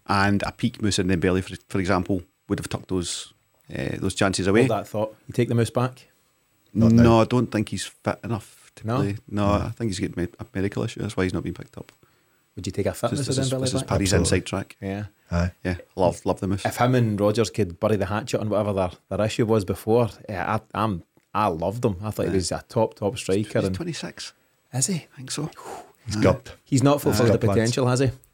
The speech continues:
Speaker 1: Yeah.
Speaker 3: He's got, he's,
Speaker 1: Paddy's
Speaker 3: he's
Speaker 1: got
Speaker 3: had,
Speaker 1: the inside
Speaker 3: uh,
Speaker 1: track.
Speaker 3: he collapsed in training with Leon.
Speaker 1: Athle-, uh,
Speaker 3: And
Speaker 1: Atletico.
Speaker 3: I, it was Atletico,
Speaker 1: Yeah.
Speaker 3: sorry, and it's a, a, a suspected hole in the heart.
Speaker 2: Oh.
Speaker 3: So, uh, all the big teams that were linked with him were like,
Speaker 2: Step
Speaker 3: "Nope."
Speaker 2: back.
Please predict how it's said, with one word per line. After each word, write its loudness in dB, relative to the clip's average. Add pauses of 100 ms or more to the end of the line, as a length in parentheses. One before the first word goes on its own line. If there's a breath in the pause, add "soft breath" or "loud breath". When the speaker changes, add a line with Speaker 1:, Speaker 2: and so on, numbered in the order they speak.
(160)
Speaker 1:
Yeah. -6 (420 loud breath)
Speaker 3:
He's 4
got, 6
he's, 2
Speaker 1:
Paddy's 4
Speaker 3:
he's 8
Speaker 1:
got 2
Speaker 3:
had, 8
Speaker 1:
the 8
inside 8
Speaker 3:
uh, 8
Speaker 1:
track. -8
Speaker 3:
he 2
collapsed 0
in 4
training 4 (120)
with 6
Leon. 6
Speaker 1:
Athle-, 0 (180)
uh, 4
Speaker 3:
And 6
Speaker 1:
Atletico. 0 (300)
Speaker 3:
I, 6
it -2
was 2
Atletico, 2
Speaker 1:
Yeah. 4
Speaker 3:
sorry, 6
and 4
it's 2
a, 2 (240)
a, -2
a 0
suspected -2
hole 2
in 2
the 2
heart. 0 (380)
Speaker 2:
Oh. -4 (140)
Speaker 3:
So, 4 (100)
uh, 2
all 4
the 4
big 2
teams 2
that 4
were -4
linked 0
with 0
him 4
were 4
like, 0 (360)
Speaker 2:
Step 0
Speaker 3:
"Nope." -2
Speaker 2:
back. -4